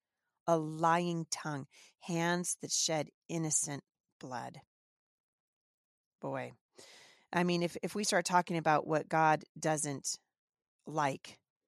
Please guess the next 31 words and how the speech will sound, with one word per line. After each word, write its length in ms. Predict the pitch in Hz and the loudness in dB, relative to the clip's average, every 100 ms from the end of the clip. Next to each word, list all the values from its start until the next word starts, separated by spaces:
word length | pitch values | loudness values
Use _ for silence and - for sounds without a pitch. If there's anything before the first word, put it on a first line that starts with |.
| _ _ _ | _ _ _
and 200 | 156 143 | -6 -4
we 220 | 143 135 - | -4 -6 -8
hold 320 | - 190 180 | 2 2 4
that 220 | 160 143 | 2 4
up 160 | 151 - | 4 2
to 120 | 147 | -4
what 200 | 139 135 | 0 0
our 140 | 151 139 | 0 -2
nation 400 | 139 147 - 131 | -2 -2 -2 -6
is 120 | 139 | -6
doing 360 | 147 160 151 | -2 0 0
right 180 | 135 127 | -2 -4
now, 180 | 135 131 | -4 -4
what 140 | 135 | -4
our 60 | 135 | -2
nation 280 | 135 147 135 | -2 -2 -4
is 120 | 131 | -6
standing 340 | - 143 147 | -6 -4 -4
for, 240 | 135 131 117 - - - | -4 -4 -4 -8 -20 -10
is 140 | 156 | -6
it 100 | 160 - | -6 -2
any 240 | 180 190 | 0 0
wonder 360 | 170 156 160 156 | 0 0 0 0
that 140 | 143 | -2
our 80 | 135 | -4
nation 320 | 139 143 - | -4 -4 -4
is 140 | 139 131 | -6 -8
experiencing 640 | 131 - 147 139 139 135 | -10 -8 -6 -6 -6 -6
judgment 400 | 131 131 - 131 | -2 -2 -2 -8
right 180 | 131 131 | -6 -8
now? 300 | - 143 160 | -8 -8 -10